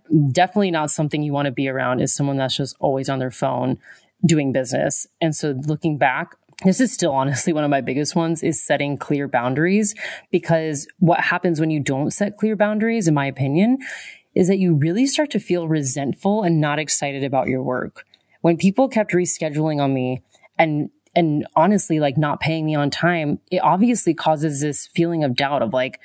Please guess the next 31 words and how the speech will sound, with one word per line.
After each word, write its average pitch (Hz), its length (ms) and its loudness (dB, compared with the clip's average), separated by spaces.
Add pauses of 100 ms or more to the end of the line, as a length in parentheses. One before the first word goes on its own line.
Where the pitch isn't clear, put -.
(480)
why 151 300 6
aren't 208 220 4
people 160 240 -4
respecting 151 480 -2
my 139 140 0
work? 135 340 0
Why 143 140 0
are 165 100 -4
they 196 140 2
not 185 180 0
showing 151 380 2
up 147 120 -2
on 139 160 -2
time? - 360 -4 (340)
Why 143 220 2
are 180 80 -2
they 180 160 2
thinking 165 320 -2
it's 147 160 -2
okay 143 320 -2
to, 139 100 -2
like, 139 220 0
move 156 220 2
their 151 140 -2
payments 151 460 -2
back 131 320 -2
when 143 100 -2
I 143 120 -2
depend 170 400 -2
on 139 140 2
that? 135 200 -2